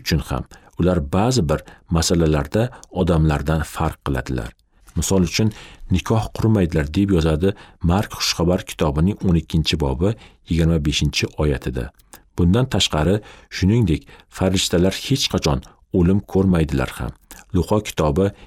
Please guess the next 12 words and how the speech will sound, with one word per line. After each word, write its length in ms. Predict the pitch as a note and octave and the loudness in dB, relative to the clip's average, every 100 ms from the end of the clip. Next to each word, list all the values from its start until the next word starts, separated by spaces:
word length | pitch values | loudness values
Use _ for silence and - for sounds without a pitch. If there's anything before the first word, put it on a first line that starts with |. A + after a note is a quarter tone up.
| - | -2
yigirmanchi 680 | F2+ E2+ F2 F2 E2 - C#2 | 2 2 2 2 2 0 0
bob, 160 | F2+ - F2 | 0 0 -4
o'ttiz 240 | - - | -6 -2
oltinchi 420 | D2 C#2 C#2+ - | -2 -2 -4 -4
oyati. 440 | - D#2+ C#2 - B1+ - _ - - _ | -2 -2 -2 -4 -10 -12 _ -20 -20 _
Farishtalar 580 | - F2 - - F#2 G#2+ - - - | -4 -2 -2 0 0 0 -6 -20 -6
Xudovand 520 | G#2 F2 F2 F#2+ A2+ - | -2 2 2 2 0 0
tomonidan 480 | F#2+ F2+ E2+ D#2+ G2 F2 | 2 4 2 2 2 2
yaratilgan 600 | D#2+ D2+ D#2 D2 F2+ F#2 - _ - | 2 0 -2 0 0 -2 -6 _ -2
mavjudotlardir. 880 | E2 E2 E2+ D2+ - D2+ C#2 C#2 A#1 - _ _ _ - | 0 2 2 2 0 -2 -2 -4 -6 -8 _ _ _ -6
Hazrati 360 | F#2+ F#2+ G#2 - - | -4 0 -2 -4 -2
Dovud 320 | F#2 F2+ A#2 | 2 2 0